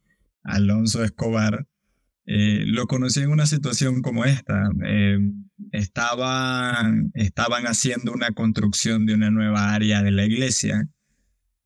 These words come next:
y pidieron voluntarios, o sea, no importa sin saber,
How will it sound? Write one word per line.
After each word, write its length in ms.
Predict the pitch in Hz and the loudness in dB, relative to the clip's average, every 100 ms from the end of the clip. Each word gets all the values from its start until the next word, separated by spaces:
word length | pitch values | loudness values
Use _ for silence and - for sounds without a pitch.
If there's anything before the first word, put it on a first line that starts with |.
| _ | _
y 640 | 131 123 123 123 127 127 123 | -2 0 0 0 0 0 0
pidieron 420 | 127 131 147 165 | -2 0 2 2
voluntarios, 600 | 156 147 135 151 175 131 | 2 2 0 0 0 0
o 100 | 117 | -2
sea, 200 | 107 113 | -2 0
no 100 | 110 | 2
importa 400 | 127 135 139 147 | 0 -2 -2 -2
sin 200 | 135 131 | -2 -2
saber, 520 | 123 107 107 120 123 | 0 0 0 0 -2